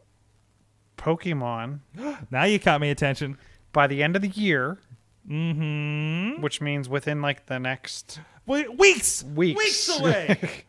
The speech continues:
Speaker 1: <laughs>
Speaker 2: Weeks away from
Speaker 1: Less
Speaker 2: now.
Speaker 1: than a month.
Speaker 2: Yes.
Speaker 1: We will be allowed to have player versus player
Speaker 2: Allowed.
Speaker 1: battles.
Speaker 2: Allowed. We'll never get this show off the ground on time because you and me will be player battery.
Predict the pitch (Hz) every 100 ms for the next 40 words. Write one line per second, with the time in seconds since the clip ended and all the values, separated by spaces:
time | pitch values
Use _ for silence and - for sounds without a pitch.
0 | _ _ 359 427 466 466 - 349 311 269
1 | - 233 175 175 147 185 214 202 185 165
2 | 147 - - - 262 311 302 - - -
3 | - _ _ - 160 165 160 156 147 143
4 | 139 135 135 131 131 123 123 117 - -
5 | 131 127 120 117 113 - 117 110 - 131
6 | 113 113 113 117 117 110 - - - 156
7 | 147 143 135 135 139 139 147 151 156 147
8 | 147 143 135 - 127 127 123 143 131 123
9 | 123 131 131 127 135 139 131 131 131 135
10 | 131 131 147 123 131 127 123